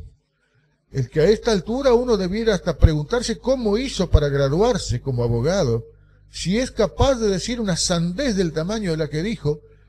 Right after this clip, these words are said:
cuando manifestó muy suelto de cuerpo que Manini había actuado con apego a las normas. Y no era la primera vez que opinaba de similar forma Lacayito.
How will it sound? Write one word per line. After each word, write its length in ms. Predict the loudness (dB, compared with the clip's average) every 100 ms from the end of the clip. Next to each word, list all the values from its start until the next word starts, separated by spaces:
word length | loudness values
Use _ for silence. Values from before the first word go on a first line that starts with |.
| _
cuando 300 | -2 0 0
manifestó 600 | -2 -4 -4 -6 0 0
muy 280 | 0 -4 -8
suelto 400 | -8 -8 -2 -2
de 120 | -2
cuerpo 380 | 0 -2 0 -6
que 140 | -2 -4
Manini 460 | -4 -6 -8 -4
había 320 | -4 -2 -4
actuado 480 | -4 -2 -2 0 0
con 180 | -2 -2
apego 420 | -4 -4 -2 0
a 40 | 2
las 180 | 0
normas. 680 | 0 -2 0 -2 -6 -10 -16 _ _ _ _ -20 -20 _ -20 -20 _ -10
Y 160 | -6 0
no 220 | 2 2
era 240 | 4 4
la 160 | 4 2
primera 400 | -4 0 2 2
vez 160 | 0
que 100 | -2
opinaba 460 | -4 -2 -2 2 0
de 80 | 0
similar 420 | -2 -2 -2 -4
forma 380 | -2 -4 -2 -2
Lacayito. 720 | -4 -4 -4 -4 -8 -14